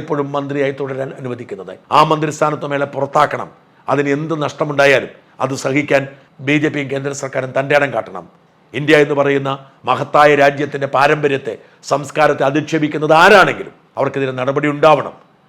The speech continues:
ഇന്ത്യയുടെ നിലപാട് അതായിരിക്കണം, ബി ജെ പിയുടെ നിലപാട് അതായിരിക്കണം, കേന്ദ്ര സർക്കാർ നിലപാട് അതായിരിക്കണം. ബി ജെ പി കേന്ദ്ര നേതൃത്വം മധ്യപ്രദേശ് സംസ്ഥാന നേതൃത്വത്തോട് പറയണം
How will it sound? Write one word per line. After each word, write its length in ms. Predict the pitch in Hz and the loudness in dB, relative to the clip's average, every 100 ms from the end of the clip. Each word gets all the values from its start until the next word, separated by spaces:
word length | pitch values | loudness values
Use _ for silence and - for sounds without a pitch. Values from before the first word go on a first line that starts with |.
| _ - | _ -8
ഇന്ത്യയുടെ 360 | 151 156 156 147 | 0 2 4 2
നിലപാട് 260 | 143 147 147 | 2 4 4
അതായിരിക്കണം, 460 | 143 147 139 139 135 - _ - | 4 4 2 -4 -6 -10 _ -2
ബി 100 | 156 160 | 0 4
ജെ 80 | 175 | 4
പിയുടെ 160 | 151 147 | 2 0
നിലപാട് 260 | 143 143 | 2 2
അതായിരിക്കണം, 420 | 143 139 131 139 131 - _ - | 2 2 -2 -8 -8 -16 _ -2
കേന്ദ്ര 240 | 160 196 208 | 0 2 2
സർക്കാർ 220 | 165 151 143 | 0 -4 0
നിലപാട് 240 | 139 139 135 | 0 2 0
അതായിരിക്കണം. 460 | 117 101 95 85 78 _ _ 131 | -2 -4 -10 -14 -18 _ _ 0
ബി 80 | 170 | 4
ജെ 80 | 175 180 | 4 2
പി 80 | 160 156 | -2 0
കേന്ദ്ര 240 | 160 170 156 | 0 0 -4
നേതൃത്വം 380 | 147 139 139 135 143 | -2 -2 -4 -4 -6
മധ്യപ്രദേശ് 520 | 139 143 139 143 143 - | -6 -6 -2 -2 -4 -8
സംസ്ഥാന 360 | 143 - 147 147 | -6 -4 -6 -4
നേതൃത്വത്തോട് 500 | 143 131 127 135 139 127 | -6 -6 -8 -8 -8 -2
പറയണം 320 | 139 151 117 | 2 2 0